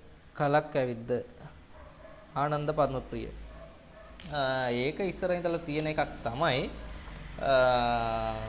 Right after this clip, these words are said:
මේකෙදි පොඩි පොඩි දේවල් ටිකක් වෙනවා. මොකද ඒ වගේ හොයාගෙන ඇවිල්ලා එතකොට ඔයාලා ගන්නවනේ. ගත්තට පස්සේ ඒ කට්ටිය හොයාගන්න අර, අ, රිලව් විකුණන්න ආපු, අ,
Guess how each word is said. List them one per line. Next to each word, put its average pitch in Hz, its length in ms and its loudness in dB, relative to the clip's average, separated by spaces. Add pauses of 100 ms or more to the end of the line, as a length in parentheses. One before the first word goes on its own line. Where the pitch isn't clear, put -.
(760)
මේකෙදි 196 540 2 (720)
පොඩි 165 180 4
පොඩි 202 240 2
දේවල් 196 320 6
ටිකක් 185 300 0
වෙනවා. 165 240 2
මොකද 139 260 0
ඒ 139 340 4
වගේ 156 260 4
හොයාගෙන 156 440 6
ඇවිල්ලා 156 400 4
එතකොට 151 320 0
ඔයාලා 139 360 2
ගන්නවනේ. 190 580 2 (760)
ගත්තට 151 400 6
පස්සේ 185 380 4
ඒ 190 40 0
කට්ටිය 190 300 0
හොයාගන්න 165 320 6
අර, 147 120 4
අ, - 680 -4 (760)
රිලව් 190 420 6
විකුණන්න 208 420 2
ආපු, 196 340 0 (1500)
අ, 151 120 -6